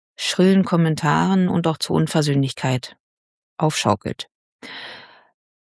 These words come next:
Die Energiewende wiederum und überhaupt die ganze Transformation, in der wir uns befinden, braucht aber ein hohes Maß an gegenseitigem Verständnis. Ähm, zunächst dem anderen erstmal zuzuhören und ein Argument zu wägen und sich vielleicht die Zeit zu nehmen,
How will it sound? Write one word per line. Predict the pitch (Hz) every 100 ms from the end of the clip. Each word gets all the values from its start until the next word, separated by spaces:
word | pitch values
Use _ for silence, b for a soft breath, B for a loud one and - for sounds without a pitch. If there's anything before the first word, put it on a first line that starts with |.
| _ _ _ _
Die | 175
Energiewende | 170 170 175 202 220 214
wiederum | 202 208 202 196 202
und |
überhaupt | 180 196 -
die |
ganze | 170 151 147
Transformation, | - 156 - 156 151 - 170
in | 170
der | 156 156
wir |
uns | 160 156
befinden, | 156 - 160 170 175 196 196 196 - _
braucht | - 151 170 -
aber | 170 170
ein | 160
hohes | 160 170 170
Maß | 165 156 160
an | 160
gegenseitigem | 147 151 160 151 151 151 147
Verständnis. | - 143 143 147 143 113 - - b b b b b b b b -
Ähm, | 180 160 151
zunächst | - 165 180 175
dem | 170
anderen | 165 170
erstmal | 185 - 160
zuzuhören | - 190 202 196 202 208
und | 196
ein | 175
Argument | 170 170 160 165
zu | - 151
wägen | 156 175 160 151 180 208 _
und | 165
sich | 151
vielleicht | - 156 156 -
die | -
Zeit | - 170
zu | - 170
nehmen, | 147 143 156 175